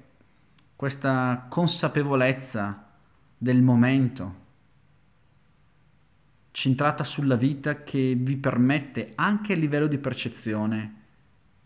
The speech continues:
di andare oltre l'apparenza, fino alla, alla realtà.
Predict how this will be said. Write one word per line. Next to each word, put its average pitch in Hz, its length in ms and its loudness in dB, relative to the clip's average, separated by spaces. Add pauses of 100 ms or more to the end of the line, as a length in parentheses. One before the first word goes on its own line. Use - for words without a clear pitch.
di 120 140 -4
andare 123 360 4
oltre 123 460 0
l'apparenza, 95 880 -8
fino 120 340 2
alla, 110 200 -4
alla 107 480 -6
realtà. 107 800 -4